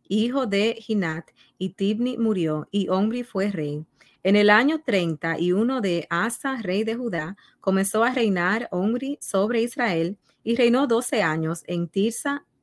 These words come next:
reinó seis años. Y Omri compró a Semer el monte de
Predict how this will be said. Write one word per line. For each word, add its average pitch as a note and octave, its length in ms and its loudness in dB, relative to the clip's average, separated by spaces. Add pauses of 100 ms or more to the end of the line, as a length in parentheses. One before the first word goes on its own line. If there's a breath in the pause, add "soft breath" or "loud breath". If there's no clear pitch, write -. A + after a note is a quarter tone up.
reinó F3+ 380 -2
seis G3+ 340 -2
años. D3+ 380 -4 (100)
Y A#3 160 6
Omri D#4 360 6
compró G#3+ 720 0 (360)
a F#3+ 140 -2
Semer A3 540 0 (300)
el F3 440 4 (120)
monte A3 600 0
de F#3+ 420 0